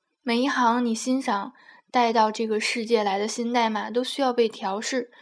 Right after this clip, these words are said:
需要被其他开发者阅读和理解，并且被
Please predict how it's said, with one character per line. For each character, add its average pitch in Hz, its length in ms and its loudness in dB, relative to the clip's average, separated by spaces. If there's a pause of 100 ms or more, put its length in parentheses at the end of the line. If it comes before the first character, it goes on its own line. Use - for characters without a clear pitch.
(280)
需 - 140 -4
要 285 100 6
被 269 140 0
其 254 180 -8
他 240 160 0
开 269 240 -2
发 269 180 2
者 240 220 -2
阅 233 180 0
读 208 160 -2
和 214 120 -4
理 202 240 -6
解， 208 300 -6 (380)
并 254 220 0
且 214 180 0
被 214 440 2